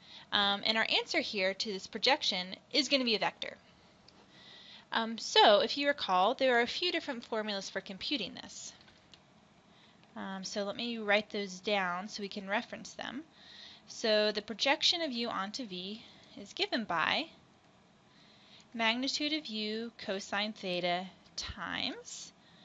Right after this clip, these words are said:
vector v over the magnitude of vector v. That's, uh, one expression. Um,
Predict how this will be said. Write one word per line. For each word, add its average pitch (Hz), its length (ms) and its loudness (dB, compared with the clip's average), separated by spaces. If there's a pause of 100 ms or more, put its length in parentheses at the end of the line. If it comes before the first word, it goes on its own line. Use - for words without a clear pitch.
(380)
vector 208 360 0
v 190 400 -4
over 185 240 -4
the 185 100 -8
magnitude 190 960 -2
of - 80 -8
vector - 380 -8
v. - 240 -8 (800)
That's, - 420 2
uh, 190 220 6
one 302 180 6
expression. - 680 -2 (440)
Um, 214 240 4